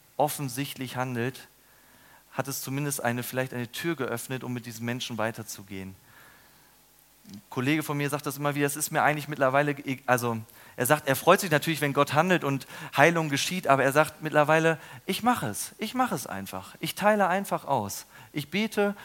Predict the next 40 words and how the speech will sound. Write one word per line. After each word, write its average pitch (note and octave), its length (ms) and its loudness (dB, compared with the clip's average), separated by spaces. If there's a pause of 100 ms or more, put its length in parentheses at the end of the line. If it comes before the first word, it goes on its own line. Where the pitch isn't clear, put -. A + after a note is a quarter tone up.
(160)
und D3+ 120 -6
wenn G3+ 160 2
was G3 160 0
passiert, E3+ 320 -4
freue F#3+ 280 0
ich F3+ 120 -8
mich, F3 180 -4
danke D#3+ 280 0
Gott D#3 220 -4
dafür D3+ 400 -2 (280)
und D#3 120 -8
wenn F3 120 0
nichts G3+ 240 -4
passiert“, C#3+ 560 -4 (540)
in C#3 60 -4
den C3+ 100 -2
meisten C#3+ 340 2
Fällen D#3+ 580 -2
ist D#3+ 140 -8
es C3+ 140 -8
so, D3+ 240 -6 (600)
dass A#2+ 140 -6
er B2 60 -2
gesagt B2 240 -4
hat, A#2+ 140 -4
„Da A#2 60 0
passiert - 380 -10
nichts“, - 280 -10 (540)
dann - 180 -2
hat - 180 -6
es D3+ 100 -4
aber C3 180 -4
immer D#3 260 -4
wieder D3+ 180 -2
auch - 180 -6
eine C3 80 -8
Kraft, - 480 -8 (220)
Türen D3 280 -6
zu - 160 -12
öffnen, G#2 440 -8